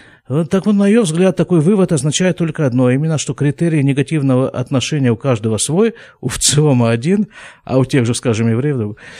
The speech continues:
Ну, хорошо, ладно, всё, здорово. Ой, да, зато вот на другой стороне это вот ч-, обрезанные тут такие части статьи, тут упоминаются праймерис в Ликуде,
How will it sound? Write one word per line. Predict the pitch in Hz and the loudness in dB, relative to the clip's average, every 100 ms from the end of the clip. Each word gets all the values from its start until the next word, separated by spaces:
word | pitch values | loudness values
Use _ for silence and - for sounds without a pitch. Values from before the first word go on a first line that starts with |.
| - _ | -20 _
Ну, | - 226 | -2 0
хорошо, | 302 311 - 247 160 143 | 0 -2 -2 -4 -4 -2
ладно, | 160 139 113 | -4 -6 -8
всё, | 110 - - | -10 -10 -12
здорово. | 101 90 78 - 50 - _ _ _ _ _ _ _ _ _ _ _ - | -10 -8 -8 -12 -16 -20 _ _ _ _ _ _ _ _ _ _ _ -6
Ой, | 143 156 165 147 135 117 | -2 2 4 4 2 0
да, | 123 117 | 0 0
зато | 104 117 151 | -2 -4 -2
вот | 156 160 | -2 -2
на | 156 | -2
другой | 170 196 | -2 0
стороне | 175 - 147 135 127 113 - - - | 0 0 -2 0 -2 -4 -12 -20 -18
это | - 120 139 | -8 -6 -2
вот | 131 135 - - | -2 -2 -4 -14
ч-, | - - 127 | -10 -6 -2
обрезанные | 120 135 151 143 117 117 117 101 | -2 0 2 2 2 0 -2 -4
тут | 107 113 104 | -6 -8 -6
такие | - 113 117 113 113 110 | -8 -8 -6 -4 -2 -4
части | 107 - 120 104 104 | -4 -2 -2 -2 -8
статьи, | - 120 110 170 170 | -6 -6 -4 -4 -4
тут | 131 123 | -4 -8
упоминаются | 123 - 127 131 139 135 123 - 127 110 - - _ _ | -8 -4 -2 0 0 -2 -4 -2 -4 -4 -12 -20 _ _
праймерис | 127 139 131 123 120 - | 0 2 4 2 2 0
в | 120 | 0
Ликуде, | 123 123 185 156 127 | 0 0 0 2 0